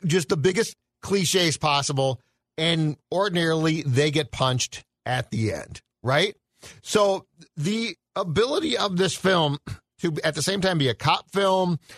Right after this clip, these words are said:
and to be a horror film and to be its almost own, as Phil said, genre,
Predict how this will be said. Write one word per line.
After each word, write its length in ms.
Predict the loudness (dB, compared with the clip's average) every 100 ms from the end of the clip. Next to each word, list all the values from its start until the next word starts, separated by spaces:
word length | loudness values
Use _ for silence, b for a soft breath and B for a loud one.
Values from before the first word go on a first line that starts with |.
| B B
and 220 | -2 -2
to 140 | 0 0
be 260 | 0 0 -2
a 200 | -4 -4 -10 -2
horror 400 | 2 2 2 0
film 640 | 0 0 2 2 2 -2 -4 _ _ -6
and 200 | -2 0
to 80 | 0
be 300 | 0 0 0 -4
its 180 | -8 -6 -2
almost 500 | 0 2 2 0 -4 -2
own, 480 | 0 0 0 -2 -6 -8
as 120 | -6
Phil 280 | -2 0 0
said, 260 | 0 -2
genre, 580 | 0 2 2 2 0 -2